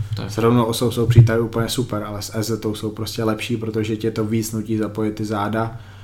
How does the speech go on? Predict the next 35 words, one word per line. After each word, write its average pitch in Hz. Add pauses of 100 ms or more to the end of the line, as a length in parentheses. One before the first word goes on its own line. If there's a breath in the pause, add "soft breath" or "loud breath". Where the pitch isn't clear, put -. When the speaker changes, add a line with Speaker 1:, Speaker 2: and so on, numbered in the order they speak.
(320 loud breath)
Speaker 2:
a, 104
a - (120)
míň, 113
míň 110
ramena, 107
míň 104
ruce, 101 (300)
míň 107
předloktí. 101 (140)
Speaker 1:
Presne 107
tak. 101 (2750 loud breath)
A 117
ešte 113
ja 120
som 110
v -
tom 113
chrbáte, 113
<clears throat> 147
nikdy 123
som 123
nebol 117
na 117
tie 113
príťahy 113
dosť 110
predklonený. 107 (320)
Speaker 2:
Mhm. 127 (380)
Speaker 1:
Akože 113
nebol 127
som, 113 (140)
bol 131
som 127
predklonený, 127
ale 117